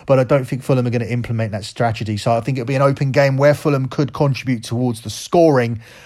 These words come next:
but I think Man United will end up winning convincingly in the end. Man United's last five games have featured twenty-six goals, and, uh, Fulham have lost seven of their last eight Premier League matches, which is why they are down early here and, uh, are showing, uh, no sign, they, and showed no signs of fighting until the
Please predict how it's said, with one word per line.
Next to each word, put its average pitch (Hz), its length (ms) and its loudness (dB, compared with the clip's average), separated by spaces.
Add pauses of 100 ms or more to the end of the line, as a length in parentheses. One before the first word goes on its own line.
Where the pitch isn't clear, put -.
(220)
but 131 140 4
I 127 60 4
think 123 220 -4
Man 123 220 0
United 117 340 0
will 117 100 -2
end 117 160 -4
up 110 100 -2
winning 117 320 -4
convincingly 113 840 -6
in 135 180 0
the 120 160 0
end. 120 240 0
Man 135 140 0
United's 117 240 -2
last 113 280 -2
five 117 380 0
games 127 320 0
have 104 100 -6
featured 110 360 -10
twenty-six 117 640 -6
goals, 117 540 0 (460)
and, 120 300 -2
uh, 110 80 0
Fulham 147 360 0
have 123 120 -2
lost 127 240 -2
seven 135 500 0
of 117 120 -4
their 113 100 -2
last 113 320 -2 (140)
eight 147 240 -2
Premier 127 240 -2
League 110 160 -4
matches, 113 340 -6
which 110 220 -8
is 104 100 -10
why 110 220 0
they 110 100 -2
are 104 60 -2
down 113 480 -2 (320)
early 143 340 6
here 110 380 0 (280)
and, 113 300 -2
uh, 110 120 0
are 113 80 -2
showing, 113 440 0
uh, 104 160 -2
no 120 180 -2
sign, 110 360 -2
they, 113 180 -4
and 117 160 -2
showed 117 240 0
no 120 160 0
signs 113 300 -2
of 101 100 -4
fighting 113 460 -4
until 110 320 -4
the 104 120 -4